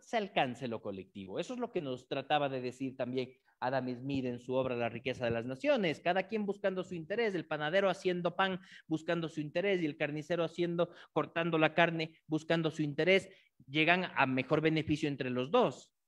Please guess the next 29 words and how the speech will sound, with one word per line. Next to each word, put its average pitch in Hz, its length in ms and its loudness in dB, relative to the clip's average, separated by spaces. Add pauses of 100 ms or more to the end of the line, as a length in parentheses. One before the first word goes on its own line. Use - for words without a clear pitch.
porque 120 220 -6
el 131 60 0
uno 147 140 0
va 156 60 4
a 151 40 2
hacer 156 180 0
mejor 151 320 -2
pan, 185 180 2
el, 135 180 2
el 117 200 0
otro 135 180 0
va 143 80 4
a 147 60 0
tener 151 200 2
mejor 156 300 0
carne 165 300 2
y - 20 2
van 156 160 2
a 156 40 -2
intercambiarla 113 720 -2
y 107 60 -4
van 117 120 -2
a 127 80 -4
tener 139 180 -4
buen 139 200 -2
pan 139 160 -2
y 143 80 -4
buena 131 220 -4
carne, 107 380 -6